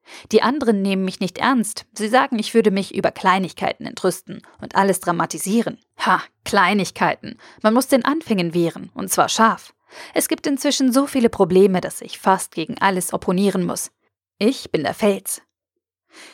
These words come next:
Ich fühle mich als Einziger für alle verantwortlich. Ich schlage andauernd gemeinsame Veranstaltungen vor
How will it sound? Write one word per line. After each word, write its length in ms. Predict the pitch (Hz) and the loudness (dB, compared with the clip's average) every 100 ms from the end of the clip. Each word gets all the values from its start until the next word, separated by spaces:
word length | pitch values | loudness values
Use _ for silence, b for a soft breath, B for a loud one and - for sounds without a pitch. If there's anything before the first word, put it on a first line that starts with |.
| B B _ - | B B _ -4
Ich 260 | 294 - | -2 -4
fühle 260 | - 302 294 | -2 2 4
mich 200 | 247 220 | 4 4
als 220 | 208 - | 0 2
Einziger 580 | 208 240 - 208 202 190 | 2 2 2 2 2 0
für 160 | - | -2
alle 220 | - 190 185 | 0 0 0
verantwortlich. 880 | - 165 170 170 160 - - - - | 0 -4 -2 -4 -4 -8 -14 -16 -12
Ich 80 | |
schlage 320 | - 170 175 - | -4 -2 0 2
andauernd 480 | 196 214 185 160 | 2 4 4 4
gemeinsame 520 | - 175 180 202 175 170 | 0 0 0 0 -2 -2
Veranstaltungen 680 | 175 160 - 180 185 180 | -2 0 0 0 -2 -6
vor 320 | 175 170 160 | -2 0 0